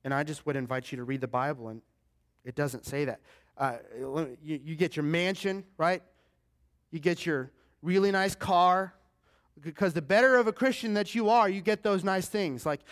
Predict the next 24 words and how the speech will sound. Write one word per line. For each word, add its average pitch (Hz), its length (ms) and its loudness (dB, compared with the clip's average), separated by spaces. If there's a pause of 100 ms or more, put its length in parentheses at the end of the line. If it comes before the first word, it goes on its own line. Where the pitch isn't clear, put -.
(300)
if 185 300 0
you 254 320 2
are 196 280 4
a 175 140 2
good 196 340 0
Christian, 196 500 -2
then 160 220 0
you 208 140 0
should 247 440 0
have 156 500 0 (1500)
a 151 60 0
ring 202 260 2
on 190 80 2
every 190 240 2
finger. 175 500 -2 (140)
You 190 160 -2
should 220 220 0
have 208 220 2
the 180 80 -2
nicest. 190 540 -2
No, 165 340 0
that's 170 200 -6
not 170 200 0
it. 127 200 -2